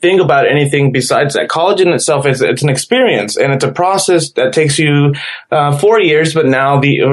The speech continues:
at a national average is about five years to get a undergraduate degree. So most students get turned off at the idea of staying a little longer at, uh, the university,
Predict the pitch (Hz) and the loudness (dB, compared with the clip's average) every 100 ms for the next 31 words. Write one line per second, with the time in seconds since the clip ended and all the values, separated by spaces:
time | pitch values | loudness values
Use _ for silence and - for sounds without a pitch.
0 | - 135 135 131 135 139 127 123 - 143 | 0 0 0 0 0 0 0 -2 -2 -2
1 | 147 147 139 120 117 104 - 143 151 135 | 0 0 0 -2 -2 -2 0 0 0 0
2 | 127 - 120 113 110 101 - 101 104 98 | -2 -2 -2 0 2 2 -2 0 0 0
3 | 95 - 104 131 113 110 _ _ _ _ | -2 -2 -2 0 0 -4 _ _ _ _
4 | - 165 170 208 214 185 160 147 - 156 | -2 0 2 2 2 0 2 0 -2 0
5 | 147 143 143 143 135 117 120 127 143 127 | 0 2 0 0 0 2 2 2 0 0
6 | - 147 135 113 123 202 214 170 147 143 | 0 0 2 4 4 2 4 4 2 2
7 | 143 147 - 123 117 107 127 107 101 - | 2 0 0 0 0 -2 0 2 0 0
8 | 135 139 139 165 190 135 123 131 | 0 2 2 0 -2 -2 0 0